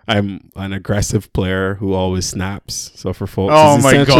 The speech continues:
Speaker 2: God, you're
Speaker 1: double
Speaker 2: one
Speaker 1: or
Speaker 2: of
Speaker 1: nothing.
Speaker 2: those.
Speaker 1: I just double or
Speaker 2: Yeah.
Speaker 1: nothing from the beginning, man. If you wanna play,
Speaker 2: Yeah.
Speaker 1: play with me, like, for all the stakes. I don't wanna be like, "Oh, let's see what happens, see how the game develops." Screw it, man.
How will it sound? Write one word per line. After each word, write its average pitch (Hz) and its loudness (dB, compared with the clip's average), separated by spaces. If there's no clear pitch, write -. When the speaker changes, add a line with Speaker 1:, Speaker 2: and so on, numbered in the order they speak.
Speaker 2:
God, 123 -4
you're 120 8
Speaker 1:
double 120 6
Speaker 2:
one 131 8
Speaker 1:
or 135 6
Speaker 2:
of 123 4
Speaker 1:
nothing. 120 4
Speaker 2:
those. 110 0
Speaker 1:
I 139 4
just 196 6
double 160 8
or - 8
Speaker 2:
Yeah. 156 8
Speaker 1:
nothing 165 6
from 147 2
the 131 6
beginning, 127 4
man. 98 -4
If - -6
you 170 4
wanna 151 4
play, 143 4
Speaker 2:
Yeah. 98 -2
Speaker 1:
play 156 4
with 147 2
me, 143 2
like, 123 0
for 127 0
all 123 2
the 123 4
stakes. - 0
I 120 0
don't 123 2
wanna 110 0
be 104 -2
like, 98 -4
"Oh, 117 4
let's 117 0
see 120 0
what 117 2
happens, 113 0
see - 0
how 113 2
the 107 0
game 113 -2
develops." 113 -2
Screw - -2
it, 98 0
man. 92 -8